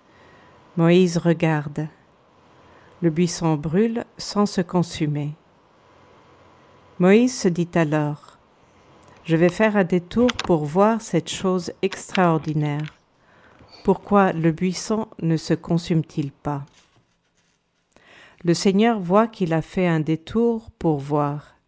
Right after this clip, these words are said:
et Dieu l'appelle du milieu du buisson. « Moïse, Moïse. » Il dit, « Me voici. » Dieu dit alors, « N'approche pas d'ici.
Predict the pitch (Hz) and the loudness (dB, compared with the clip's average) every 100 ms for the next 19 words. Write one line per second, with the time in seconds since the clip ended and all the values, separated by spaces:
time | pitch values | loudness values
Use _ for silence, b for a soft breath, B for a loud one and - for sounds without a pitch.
0 | _ _ _ _ _ _ _ - 165 156 | _ _ _ _ _ _ _ -2 0 0
1 | 165 180 175 170 196 202 185 170 160 165 | 2 4 4 2 0 0 0 0 2 2
2 | 165 156 156 160 156 - 147 147 - _ | 2 0 -2 -4 -4 -8 -8 -8 -12 _
3 | - _ _ b b b b b _ 170 | -20 _ _ b b b b b _ 2
4 | 175 180 160 151 - - - b b b | 4 4 2 -2 -10 -14 -16 b b b
5 | _ _ - 180 202 165 151 160 - - | _ _ -4 2 4 2 0 -8 -16 -20
6 | _ _ _ b b b b b b - | _ _ _ b b b b b b -8
7 | 165 160 151 196 220 - _ 170 175 160 | -4 -4 -2 -4 -4 -10 _ 0 2 2
8 | 160 156 - 151 147 - _ _ _ _ | 0 -2 -4 -8 -8 -16 _ _ _ _
9 | _ _ _ b b b b b 160 170 | _ _ _ b b b b b -2 2
10 | 175 170 - 170 156 160 151 - - _ | 4 2 0 0 2 0 -2 -8 -20 _
11 | _ _ _ _ _ _ 180 185 - 202 | _ _ _ _ _ _ 0 0 2 0
12 | - 226 214 185 170 - 165 151 | -2 -4 -2 -4 -6 -10 -8 -10